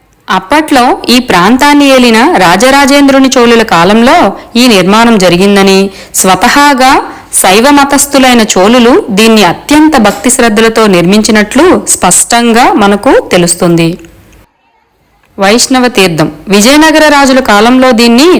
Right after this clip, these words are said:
నాటి కాలంలో వైష్ణవ తీర్థంగా పరిగణించి ఆల్వార్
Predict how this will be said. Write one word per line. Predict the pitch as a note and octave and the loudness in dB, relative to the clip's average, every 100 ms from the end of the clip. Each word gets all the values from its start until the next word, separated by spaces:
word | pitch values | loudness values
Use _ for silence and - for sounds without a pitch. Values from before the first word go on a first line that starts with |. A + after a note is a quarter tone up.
| G3+ | 0
నాటి | A#3 C4+ B3+ | 0 0 0
కాలంలో | A#3+ B3+ B3+ B3 | 0 2 2 2
వైష్ణవ | F#3+ G3+ - A#3+ A#3 | 2 0 -2 -2 0
తీర్థంగా | A3+ G#3 A3+ A3+ A3+ | 0 0 0 0 0
పరిగణించి | F3 F3 G#3 G#3+ G#3 F4 A3+ - - E3 | 0 0 0 0 0 0 0 -4 -6 -2
ఆల్వార్ | E3 A#3 C4 | 0 2 0